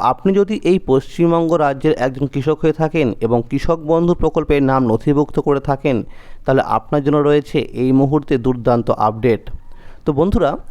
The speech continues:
এই কৃষক বন্ধু প্রকল্প হলো পশ্চিমবঙ্গ সরকারের একটি জনপ্রিয় প্রকল্প, আর এই প্রকল্পের মাধ্যমেই রাজ্যের কৃষকদের বছরে দুটি কিস্তিতে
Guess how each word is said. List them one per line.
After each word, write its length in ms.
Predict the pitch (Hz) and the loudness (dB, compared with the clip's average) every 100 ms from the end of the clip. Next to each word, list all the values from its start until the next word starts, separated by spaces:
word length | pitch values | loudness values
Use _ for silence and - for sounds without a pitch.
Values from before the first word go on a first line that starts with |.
| - - - - | -16 -16 -8 -2
এই 80 | 202 - | -2 0
কৃষক 320 | 175 226 220 196 | -2 0 0 0
বন্ধু 220 | 220 220 226 | 2 4 2
প্রকল্প 320 | 170 196 196 185 185 | 2 2 2 4 4
হলো 180 | 170 151 - - | 4 2 -2 0
পশ্চিমবঙ্গ 680 | 139 139 - 175 170 165 165 - | 0 0 0 2 4 2 2 0
সরকারের 380 | 147 139 156 151 135 | -2 0 0 0 -2
একটি 200 | - 165 139 | -4 -4 0
জনপ্রিয় 420 | 127 131 131 131 | 2 2 2 2
প্রকল্প, 400 | 123 120 113 113 95 - - - - | 2 0 -2 -2 -4 -6 -16 -18 -4
আর 140 | 117 120 123 | -2 -2 -2
এই 80 | 135 | -2
প্রকল্পের 480 | 135 151 160 151 143 | 0 -2 0 0 2
মাধ্যমেই 460 | 135 131 165 160 123 - - - - 135 | 0 0 -2 -2 -2 -6 -14 -20 -8 -2
রাজ্যের 340 | 117 127 143 139 | -2 0 -2 -2
কৃষকদের 560 | 143 - 160 147 160 156 - - - | -2 -2 -2 2 0 0 -8 -12 -2
বছরে 240 | 143 180 156 | 0 2 0
দুটি 260 | 135 156 190 | 0 0 -2
কিস্তিতে 320 | - 160 - | -2 -4 -2